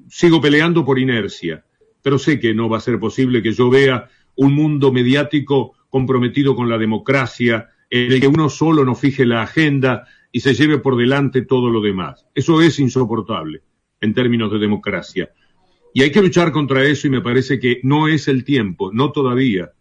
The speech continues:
de intentar un cambio tan profundo como intentó la ley de medios, que fue la mejor ley que yo conocí, y fíjate vos, Emanuel, no se pudo poner en práctica por la brutalidad del poder con el que había que enfrentarse.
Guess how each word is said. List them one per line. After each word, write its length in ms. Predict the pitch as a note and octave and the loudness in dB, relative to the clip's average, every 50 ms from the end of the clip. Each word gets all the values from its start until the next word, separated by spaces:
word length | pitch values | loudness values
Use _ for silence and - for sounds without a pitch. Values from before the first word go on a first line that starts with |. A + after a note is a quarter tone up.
| _ _ _ _ _ _ _ | _ _ _ _ _ _ _
de 100 | A2 A#2+ | 0 0
intentar 440 | A#2+ A2 B2 A#2+ A#2 A2 C3+ C3+ C3 | 0 2 0 0 -2 0 0 0 0
un 120 | B2+ A2+ | 0 0
cambio 640 | F#2 C3 C3 B2+ A#2+ B2 A#2+ A#2 A2 G2+ E2+ - - _ _ _ _ _ _ _ _ _ _ | 0 -2 -2 0 2 2 2 4 2 2 0 -4 -8 _ _ _ _ _ _ _ _ _ _
tan 240 | D#3 D#3+ D#3+ D3 | 0 0 2 2
profundo 480 | - D3 C#3 C3 - D#3 D#3 D3+ C#3 C3 | 2 2 2 2 2 0 0 2 2 0
como 180 | G#2+ A#2+ A2+ A#2 | 0 0 0 0
intentó 420 | A2+ G#2+ A#2+ A2 G#2 - C#3+ C#3 | 0 0 0 0 0 2 2 2
la 120 | C3+ B2+ A#2 | 2 4 4
ley 180 | B2 C3 C3+ | 4 4 4
de 100 | B2+ B2 | 4 2
medios, 380 | A#2 C3 D3 D3+ D3 D3+ C#3+ - - | 2 2 2 2 2 2 0 0 0
que 80 | B2 | -2
fue 140 | - D3 C3+ | 0 2 2
la 80 | C3 B2+ | 2 2
mejor 420 | C3 C3 B2 - - G#3 G3+ F3+ | 2 0 0 2 2 2 4 4
ley 240 | F3+ F3 F3+ F3 E3+ | 4 4 4 2 2
que 140 | - C#3+ B2 | 2 0 0
yo 160 | A#2+ D3 C3 | 0 0 -2
conocí, 520 | B2+ B2+ A#2+ A2+ - - D#3+ F3 F#3 - _ _ _ _ - E3 D#3 - - - | -2 -2 -2 -2 -2 -2 -2 -4 -4 -4 _ _ _ _ -10 -10 -10 -10 -10 -6
y 60 | - | -4
fíjate 360 | A#2 A2+ - C3+ C3 B2+ A#2+ | -2 -2 0 -2 -2 -2 0
vos, 220 | A#2 B2+ A#2+ - | 0 0 -2 -2
Emanuel, 440 | A#2 G#2+ G#2 G#2 A#2+ B2+ B2+ B2 B2 _ _ _ _ _ | -2 -2 0 0 0 0 0 -2 -4 _ _ _ _ _
no 160 | - G#2+ C#3+ C3+ | -2 0 0 0
se 160 | - C3 A2+ | 2 0 0
pudo 280 | F#2 B2 C3 B2 A2 | 0 2 2 2 2
poner 260 | F2 G2+ G#2 A#2+ A#2+ A2+ | 2 2 2 2 2 0
en 120 | G2+ F#2 | 0 -2
práctica 580 | - A#2+ A#2+ A2+ - A#2 G#2 F2 G#2+ G2+ - - _ _ _ | -2 -2 -2 -2 -2 -2 -2 -2 -2 -4 -6 -8 _ _ _
por 160 | - B2 A#2+ | -2 -2 0
la 120 | A2+ A2+ G#2+ | 0 0 -2
brutalidad 1040 | A2 A#2+ D#3+ F3+ G3 D3 - - E3+ E3 D3+ C#3+ B2+ A#2 B2 B2 A2+ F#2 E2+ E2 - _ _ _ _ _ _ - | 0 2 2 2 2 2 0 -2 -2 0 2 2 2 2 0 0 0 -2 -4 -8 -10 _ _ _ _ _ _ -4
del 180 | A#2 A2+ G#2+ | -2 -2 -2
poder 340 | F2 A2 A2+ A#2 B2 C3 B2 | 0 0 0 2 2 2 0
con 120 | G#2+ A2+ G#2 | 0 -2 -2
el 100 | G2+ F2 | -2 -2
que 80 | G#2 | -2
había 220 | G2 G2+ G#2+ G#2 G2+ | 0 0 0 0 0
que 60 | G2+ | -2
enfrentarse. 680 | F#2+ F2 G2 F2+ A#2+ - B2 A#2+ - - - - - | -4 -4 -6 -8 -8 -8 -12 -18 -20 -20 -20 -20 -20